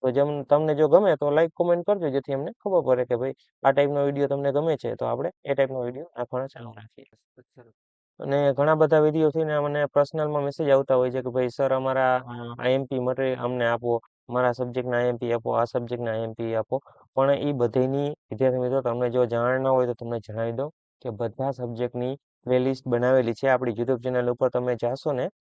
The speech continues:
તો તેમાં તમને જોવા મળી જશે. એની પ્લેલિસ્ટની અંદર બધા સબ્જેક્ટના નામ અથવા તો તમને બ્રાન્ચ વાઇઝ અલગ અલગ પ્લેલિસ્ટ જોવા મળી જશે. જે તમે હજી સુધી ના જોયેલી હોય તો જલ્દી જલ્દી એમાં જોઈ લ્યો.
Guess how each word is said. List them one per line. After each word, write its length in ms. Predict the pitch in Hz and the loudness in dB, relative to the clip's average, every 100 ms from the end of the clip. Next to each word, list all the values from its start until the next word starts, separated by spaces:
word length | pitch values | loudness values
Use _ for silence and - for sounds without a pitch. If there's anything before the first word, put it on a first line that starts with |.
| _ | _
તો 80 | 120 | -6
તેમાં 260 | 127 135 139 | -2 0 2
તમને 280 | 135 147 147 | 0 0 -2
જોવા 240 | 135 135 | 2 2
મળી 240 | 123 123 | 2 -4
જશે. 260 | 107 107 117 | -4 -4 -4
એની 200 | 123 139 | -4 -4
પ્લેલિસ્ટની 520 | 131 139 139 139 143 | -2 0 0 -2 -4
અંદર 180 | 143 147 | -4 -2
બધા 220 | 131 131 | 0 0
સબ્જેક્ટના 520 | 131 135 127 139 139 | 0 -4 -4 -4 -4
નામ 300 | 127 135 151 | -4 -4 -4
અથવા 220 | 139 139 139 | -6 -4 -2
તો 160 | 139 | -2
તમને 280 | 131 139 143 - _ 123 | -2 -4 -6 -8 _ -2
બ્રાન્ચ 280 | 139 139 | 0 2
વાઇઝ 260 | 135 139 131 | 2 2 2
અલગ 240 | 131 131 | 2 4
અલગ 140 | 135 143 | 4 2
પ્લેલિસ્ટ 440 | - 127 131 143 - | 0 -2 -2 -6 0
જોવા 160 | 131 | 2
મળી 220 | 131 123 117 | 2 -2 -2
જશે. 280 | 117 120 147 _ _ _ _ | -4 -6 -14 _ _ _ _
જે 60 | 117 | -4
તમે 260 | 131 123 | -4 -2
હજી 140 | 123 127 | -4 -6
સુધી 260 | 131 127 | -6 -4
ના 140 | 123 131 | -2 0
જોયેલી 340 | 143 143 135 | 0 0 0
હોય 220 | 139 123 - _ _ _ | 0 0 -2 _ _ _
તો 60 | 110 | -8
જલ્દી 300 | 120 123 131 | -4 -4 -4
જલ્દી 280 | 117 123 123 | -2 -2 -2
એમાં 280 | 127 123 120 | -2 -2 -2
જોઈ 200 | 113 123 | -2 -4
લ્યો. 240 | 131 139 | -2 -4